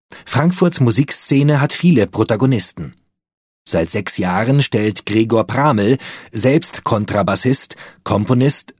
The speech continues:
Produzent und Musikredakteur bei H R zwei Kultur, einige von ihnen in ganz besonderen Lokalitäten vor, im Gespräch und oft auch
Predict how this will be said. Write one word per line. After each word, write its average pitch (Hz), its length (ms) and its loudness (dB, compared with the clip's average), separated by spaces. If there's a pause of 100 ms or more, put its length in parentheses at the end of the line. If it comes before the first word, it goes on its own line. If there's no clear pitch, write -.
(100)
Produzent 165 680 2
und 131 200 -2
Musikredakteur 113 1000 0 (320)
bei 98 260 -2
H 104 180 -2
R 101 120 -4
zwei 98 260 -2
Kultur, 110 540 0 (460)
einige 107 400 0
von 123 180 -2
ihnen 135 460 2
in 151 200 2
ganz 151 260 0
besonderen 120 560 0
Lokalitäten 113 760 0
vor, 92 400 -2 (540)
im - 120 -10
Gespräch 98 560 -2 (360)
und 135 240 -2
oft - 240 -2
auch 127 340 0